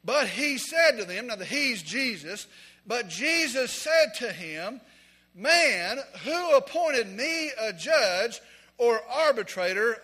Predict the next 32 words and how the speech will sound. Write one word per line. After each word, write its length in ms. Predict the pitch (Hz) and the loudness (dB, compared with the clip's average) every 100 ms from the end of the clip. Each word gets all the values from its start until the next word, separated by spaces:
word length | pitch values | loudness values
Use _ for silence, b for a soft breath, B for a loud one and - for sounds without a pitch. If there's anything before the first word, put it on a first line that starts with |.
| 196 | -2
over 360 | 233 240 240 | 0 0 0
you?" 380 | 240 247 214 135 - b b b b | -2 -2 -4 -8 -16 b b b b
Now, 240 | 170 226 233 | -6 -4 -4
see 360 | - - 339 302 | -8 -6 -4 -2
this 280 | 240 202 - | 0 -2 -4
here 160 | 240 | -4
in 80 | 247 | -2
verse 240 | 240 247 | 0 -2
fourteen. 680 | - 254 220 - 277 208 220 B B B _ | -2 -4 -4 -4 -4 -4 -8 B B B _
This 340 | 233 320 262 | -6 -6 -6
man 460 | 285 277 196 185 226 | -8 -6 -4 -4 -6
has 560 | 196 240 254 254 214 202 | -8 -6 -4 -4 -6 -12
misunderstood 1300 | 202 233 330 - 294 262 240 - 311 240 170 165 226 - B B B | -10 -8 -8 -8 -10 -8 -10 -10 -4 -2 -2 -4 -6 -10 B B B
the 160 | 196 220 | -6 -4
ministry 840 | 226 320 294 214 - 170 180 240 233 | -2 -4 -4 -8 -12 -8 -8 -8 -8
of 320 | 220 262 254 | -6 -4 -6
Jesus. 680 | 202 285 294 226 165 - - B B B - | -4 -2 -2 -4 -14 -20 -20 B B B -8
Now, 160 | 196 | -4
that's 240 | 254 247 269 | 0 0 -2
a 80 | 220 | -2
big 200 | 240 190 | -4 -2
deal 220 | 240 269 | -2 -2
for 140 | 214 | -2
him. 280 | 165 277 277 | -8 -6 -6
That 160 | 202 233 | -6 -6
was 120 | 214 | -8
a 60 | |
big 200 | 214 247 | -8 -8
deal 160 | 208 240 | -6 -8
in 60 | 233 | -8
that 200 | 302 - | -10 -10
time. 320 | 233 233 | -8 -8